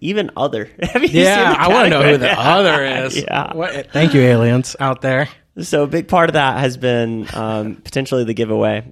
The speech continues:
Speaker 1: and we'll announce who won the giveaway for last week with Hannah Wagner art. I don't remember that art is, uh, physically located right now, but, um, I'll try and, try and find it bef-, right before we do the, the giveaway. But so in order to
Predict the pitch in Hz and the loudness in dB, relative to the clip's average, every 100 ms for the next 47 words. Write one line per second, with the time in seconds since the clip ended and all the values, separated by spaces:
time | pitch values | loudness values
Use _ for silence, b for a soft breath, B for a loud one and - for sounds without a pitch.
0 | - 120 113 113 117 113 110 - - 113 | -10 -8 -6 -4 -4 -4 -6 -8 -10 -8
1 | 110 107 113 110 107 107 - _ _ 107 | -6 -6 -6 -4 -4 -4 -8 _ _ -6
2 | 107 107 117 113 120 - 110 - 113 - | -4 -6 -4 -4 -4 -6 -12 -10 -14 -14
3 | - 127 113 113 113 110 - 113 113 - | -14 -6 -2 0 0 -2 -6 -4 -4 -4
4 | _ _ _ _ 123 117 113 110 104 - | _ _ _ _ -10 -6 -4 -4 -4 -4
5 | 110 113 107 - _ _ - 50 50 - | -4 -4 -8 -12 _ _ -12 -10 -12 -12
6 | 120 - 117 110 - 117 107 110 - - | -12 -10 -8 -6 -6 -10 -8 -10 -8 -10
7 | 107 - 55 - _ _ _ _ _ _ | -8 -6 -8 -8 _ _ _ _ _ _
8 | _ _ - - 113 107 104 - 110 110 | _ _ -20 -10 -8 -6 -8 -8 -8 -10
9 | - 110 107 - - - 107 107 107 104 | -8 -6 -6 -8 -18 -14 -14 -6 -6 -6
10 | - 117 - 113 110 120 110 104 110 101 | -10 -16 -10 -4 -4 -4 -8 -8 -12 -14
11 | _ 104 110 110 110 113 b b b b | _ -10 -8 -6 -8 -8 b b b b
12 | _ 127 - 151 139 95 - - 135 151 | _ -4 0 2 2 0 -10 -6 0 2
13 | 156 151 143 135 123 | 0 0 0 0 -2